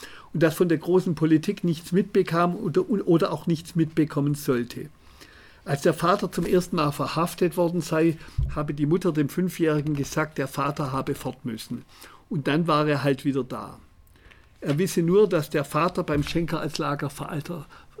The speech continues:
gearbeitet habe. Er sei immer abends um dieselbe Zeit vom Geschäft heimgekommen. Er sehe ihn noch vor sich, wie er mit seiner Aktentasche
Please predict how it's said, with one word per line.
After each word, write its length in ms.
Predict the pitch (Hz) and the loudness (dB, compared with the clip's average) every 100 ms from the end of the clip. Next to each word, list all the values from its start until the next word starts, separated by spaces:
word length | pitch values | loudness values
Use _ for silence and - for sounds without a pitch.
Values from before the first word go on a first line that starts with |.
| - | -10
gearbeitet 680 | 180 151 131 127 123 120 | -6 -2 -2 -2 -6 -10
habe. 340 | 127 131 131 143 - - - - | -12 -12 -12 -16 -18 -20 -20 -6
Er 120 | - | -2
sei 220 | 156 185 | 2 2
immer 280 | - 190 180 | 2 2 2
abends 420 | - 175 185 180 | 2 0 2 0
um 120 | - 156 | -2 -4
dieselbe 440 | 156 160 160 151 | -2 2 2 2
Zeit 320 | - 147 151 | 0 0 0
vom 200 | - 139 | 0 -2
Geschäft 400 | - - 139 - | -2 -2 -2 -4
heimgekommen. 720 | 135 117 - 123 - 123 160 180 - - - - - | -8 -6 -6 -6 -6 -6 -6 -10 -14 -20 -20 -20 -6
Er 120 | 185 | -2
sehe 340 | 156 185 180 180 | 2 4 4 4
ihn 120 | 175 | 4
noch 160 | 175 | 2
vor 220 | 175 175 165 | 2 2 4
sich, 280 | 143 127 | 2 0
wie 60 | - | 2
er 80 | 139 | 2
mit 160 | 156 | 0
seiner 340 | 151 139 139 - | -2 -2 -2 -4
Aktentasche 760 | 165 - 180 - 170 - 190 | -8 -2 -2 0 -4 0 -2